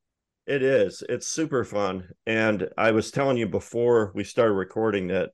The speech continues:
you inspired me actually to get back into podcasting. So since, um,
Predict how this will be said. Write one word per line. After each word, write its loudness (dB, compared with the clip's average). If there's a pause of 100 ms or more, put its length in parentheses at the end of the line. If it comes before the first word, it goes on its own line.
(420)
you 2
inspired 2
me -2
actually -2
to -8
get -6
back -2
into -2
podcasting. -4 (720)
So 6
since, -2
um, 2